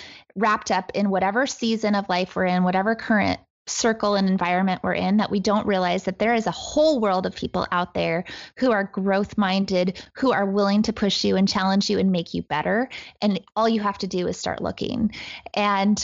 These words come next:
once you start finding those people who will push you to be better, it's, it, it's like a whole new world opens up, and they will help give you the courage to do harder things in your life. So that would be the first,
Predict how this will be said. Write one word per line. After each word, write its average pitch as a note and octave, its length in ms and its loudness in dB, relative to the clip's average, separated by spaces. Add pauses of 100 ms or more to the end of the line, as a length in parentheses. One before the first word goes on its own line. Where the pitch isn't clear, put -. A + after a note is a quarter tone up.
once G#3+ 380 0
you A#3+ 80 2
start - 320 0
finding A#3+ 520 2
those F#3+ 260 2
people G#3+ 360 -2
who G3+ 140 -2
will F#3 140 0
push F3+ 260 0
you G3 60 0
to F#3+ 80 2
be G3 100 4
better, F3 420 2
it's, - 300 -2
it, G3+ 240 -4
it's A#3+ 160 -2
like C4 160 0
a - 60 0
whole - 340 -2
new B3+ 160 4
world F#3 500 0 (260)
opens F#3 380 0
up, - 260 -4 (120)
and G#3+ 260 4
they B3+ 320 2
will A#3+ 160 0
help F#3 320 -4
give F3+ 160 -4
you F#3+ 140 0
the F3+ 100 -2
courage - 560 -2
to - 100 0
do F#3 380 2
harder - 360 -2
things - 320 -4
in - 100 -4
your - 120 -2
life. - 280 -4 (480)
So C4+ 120 0
that C4+ 160 2
would C4 100 2
be B3+ 100 2
the A3+ 120 0
first, G3+ 540 -4